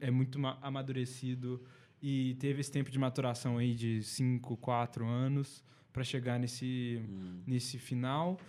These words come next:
Speaker 1: E o texto eu dou nove brios, que eu tiro um ponto dessa questão de alguns, algumas p-, pontuações mais machistas que, que ele tem. E a minha nota geral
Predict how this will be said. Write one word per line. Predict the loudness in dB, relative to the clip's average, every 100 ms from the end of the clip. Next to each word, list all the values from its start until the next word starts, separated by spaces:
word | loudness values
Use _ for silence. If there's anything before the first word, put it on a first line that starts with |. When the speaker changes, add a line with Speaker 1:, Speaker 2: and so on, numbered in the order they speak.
| -20 -20 0
Speaker 1:
E | 8 10 10 10 6
o |
texto | 6 4 4 2
eu |
dou | 2
nove | 4 4 2
brios, | 0 2 2 0
que | 0
eu | 0
tiro | 0 0 2
um |
ponto | 0 -2 -4 -4
dessa | -6 -6 -6
questão | -6 -6 -4 -4 -4 -4 -6 -8 -16 -20 _
de | 2 4
alguns, | 6 6 4 4 -2 -4 2
algumas | 2 2 2 2 2 2 0 -4
p-, | -10 -16 -18 -12
pontuações | -4 -2 0 -2 -2 -4 -2
mais | -2 -2 -2
machistas | -2 -4 -4 -6 -4 -8 -4
que, | -2 -2
que | -2 -6
ele | -4
tem. | -2 0 0 -2 -4 -20 -20 -20 _ _ _ _ _ _ _ -8
E | 2 6 8 8 8 6 4
a | 4 4 4
minha | 4 6
nota | 4 4 2
geral | 2 4 4 2 0 -4